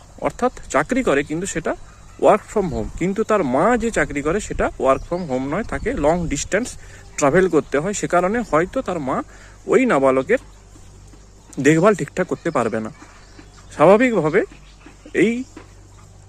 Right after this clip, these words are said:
যুক্তি শুনে পাঞ্জাব এবং হরিয়ানা হাইকোর্ট কিন্তু তার বাবাকেই ওই পাঁচ বছরের নাবালকের কাস্টডি দেয়। এই অর্ডারের এগেইনস্টে তার মা সুপ্রিম কোর্টে যায়। মাননীয় সুপ্রিম কোর্ট এই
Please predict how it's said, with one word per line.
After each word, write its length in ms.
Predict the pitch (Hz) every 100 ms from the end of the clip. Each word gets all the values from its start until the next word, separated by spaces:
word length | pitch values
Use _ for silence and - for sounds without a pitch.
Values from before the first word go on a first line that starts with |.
| - -
যুক্তি 340 | - 208 - 220
শুনে 360 | - 180 117 - - - -
পাঞ্জাব 360 | 151 175 202
এবং 240 | 170 180 147
হরিয়ানা 340 | 127 143 170
হাইকোর্ট 420 | 143 123 123 185
কিন্তু 380 | - 123 110 254 - - - - -
তার 140 | 156
বাবাকেই 640 | 139 117 123 185 214 262 302 - -
ওই 180 | 160
পাঁচ 260 | 196 139 139
বছরের 380 | 139 135 160 190
নাবালকের 540 | 127 127 135 147 208 - - -
কাস্টডি 420 | 127 - 135 131
দেয়। 160 | - - - - - - -
এই 360 | - 208 269 277 - - - -
অর্ডারের 480 | 131 160 185 202 131
এগেইনস্টে 460 | 139 180 170 185
তার 180 | 175 156
মা 240 | 131 151 294 -
সুপ্রিম 420 | 160 147 175 160
কোর্টে 240 | 151 123
যায়। 160 | - - - - - 123
মাননীয় 360 | 139 190 220
সুপ্রিম 420 | - 175 - 214
কোর্ট 280 | 202 214 - - - - - - - -
এই 360 | - 190 208